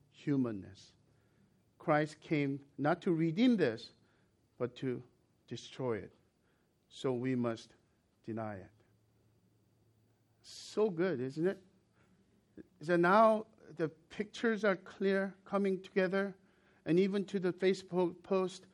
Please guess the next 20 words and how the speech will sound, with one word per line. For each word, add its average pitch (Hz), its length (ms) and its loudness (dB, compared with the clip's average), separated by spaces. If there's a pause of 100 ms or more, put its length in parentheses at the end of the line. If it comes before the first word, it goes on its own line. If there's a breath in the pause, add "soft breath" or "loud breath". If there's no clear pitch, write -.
(480 soft breath)
we 160 120 2
could 175 320 0
gently 190 800 2
and 139 160 -8
gracefully 185 720 2
guide 165 380 2
that 170 200 -4
person, 180 560 -2 (460 soft breath)
or 160 200 6
many 180 300 8
persons 180 460 0
who 165 120 0
have 160 100 0
commented 165 600 -2
left 143 320 0
and 147 160 0
right. 139 300 -2 (1300 soft breath)
This 226 260 -8
is 226 160 -2
really 202 400 -2